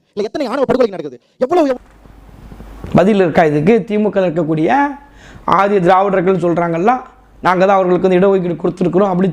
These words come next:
Speaker 2: திமுக கட்சி பெருமை தட்டுது, மாறு தட்டி பேசலாம். அங்க உள்ள எம் எல் ஏக்கள் ஏன் பேச மாட்டேங்கிறாங்க? ஏன் கட்சிக்கு நீங்க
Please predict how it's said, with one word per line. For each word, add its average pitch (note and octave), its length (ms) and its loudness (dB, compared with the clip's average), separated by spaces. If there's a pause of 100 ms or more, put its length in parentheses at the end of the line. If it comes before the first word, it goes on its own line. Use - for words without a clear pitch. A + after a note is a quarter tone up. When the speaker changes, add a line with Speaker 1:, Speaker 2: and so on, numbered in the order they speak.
Speaker 2:
திமுக G3+ 220 2
கட்சி E3+ 180 -2 (100)
பெருமை G3+ 220 2
தட்டுது, F3+ 320 -2
மாறு F3+ 180 0
தட்டி F#3 240 0
பேசலாம். F3+ 360 0 (500)
அங்க B3 180 4 (120)
உள்ள C4+ 220 4 (120)
எம் B3+ 120 4
எல் C4 120 2
ஏக்கள் A#3+ 220 -2
ஏன் A3+ 120 0
பேச A#3 160 -2
மாட்டேங்கிறாங்க? G#3+ 520 -2 (1000)
ஏன் C4+ 220 0
கட்சிக்கு B3 380 0
நீங்க A3+ 140 2